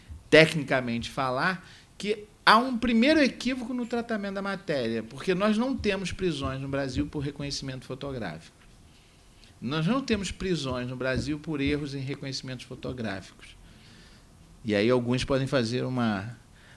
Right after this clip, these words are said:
não é, uma, uma feição assustada do que eu tô te falando.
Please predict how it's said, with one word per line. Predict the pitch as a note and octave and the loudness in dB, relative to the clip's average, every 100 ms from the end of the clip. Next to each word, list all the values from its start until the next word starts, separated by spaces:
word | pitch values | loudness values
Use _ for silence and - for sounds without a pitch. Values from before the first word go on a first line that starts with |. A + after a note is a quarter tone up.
| - | -8
não | G2 | -4
é, | A2 | -2
uma, | G#2+ G2+ F#2+ - - - | 0 -2 -4 -8 -12 -2
uma | A2 | -2
feição | A2+ - B2+ - - C3 C3+ A#2+ | 2 6 6 6 6 4 2 2
assustada | - A#2 - - B2+ B2+ B2 | 2 2 0 2 4 4 0
do | |
que | A#2+ | -4
eu | A2 | -2
tô | A2 | -4
te | - | -2
falando. | A2+ G#2 F2+ | -2 -2 -4